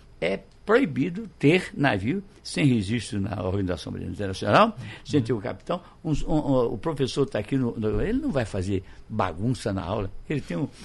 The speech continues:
ele tem a personalidade, ele, ele é formado pra passar pros alunos a ciência que ele aprendeu e que também dá, né? Então, o comandante do navio, esse pessoal de mar, já,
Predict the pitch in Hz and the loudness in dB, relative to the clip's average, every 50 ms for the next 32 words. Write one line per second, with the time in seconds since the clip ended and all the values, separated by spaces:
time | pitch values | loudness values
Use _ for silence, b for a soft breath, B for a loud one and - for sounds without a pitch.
0 | B B 143 165 147 139 143 160 156 - - - - 170 156 - - 151 151 143 | B B -4 -2 -2 0 0 0 -2 -2 -2 -2 -2 -2 0 0 0 2 4 4
1 | 135 123 107 98 123 131 135 131 123 - - 147 156 156 160 147 - - 175 151 | 4 4 2 2 2 4 4 2 0 0 2 2 2 4 2 0 0 2 2 2
2 | 123 110 101 120 143 170 151 151 143 151 135 - - 139 110 101 - - - - | 2 2 0 0 0 0 -2 -2 -2 -2 -4 -2 -4 -6 -6 -6 -8 -6 -4 -2
3 | 151 156 143 151 135 113 123 107 107 117 127 139 123 117 131 113 95 95 - - | -2 -2 -2 -4 -4 -2 0 0 0 0 0 0 2 4 4 4 4 2 -2 -2
4 | - 110 113 127 135 - - 113 - - 123 113 107 98 92 - 104 107 120 139 | 0 2 2 2 0 0 -4 -10 -10 -8 -6 -6 -4 -6 -6 -6 -4 -2 0 0
5 | 151 147 120 - - - 143 131 120 110 127 139 147 113 98 98 - B B B | 0 0 -2 -4 0 0 0 2 2 0 0 2 2 2 2 2 0 B B B
6 | B B B 135 131 98 107 113 131 147 143 B B B B B 147 143 - 214 | B B B -10 -8 -6 -2 -2 -2 -2 -4 B B B B B -4 -4 -2 -4
7 | 226 214 - - 233 226 202 160 147 160 156 147 - 147 131 113 117 - 147 - | -4 -4 0 0 0 2 2 2 2 0 0 -2 -4 -4 -4 -4 -4 -6 -8 -8
8 | - 175 151 139 - 151 139 131 117 95 87 98 120 156 156 135 104 98 - - | -8 -8 -8 -6 -4 -6 -6 -4 -6 -6 -6 -4 -4 -4 -4 -6 -6 -8 -8 -8
9 | - | -10